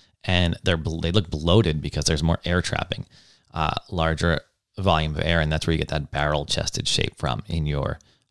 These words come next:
uh, chronic bronchitis people. So they have diminished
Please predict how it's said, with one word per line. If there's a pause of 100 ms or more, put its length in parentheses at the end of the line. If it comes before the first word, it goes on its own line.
uh,
chronic
bronchitis
people. (1900)
So
they
have
diminished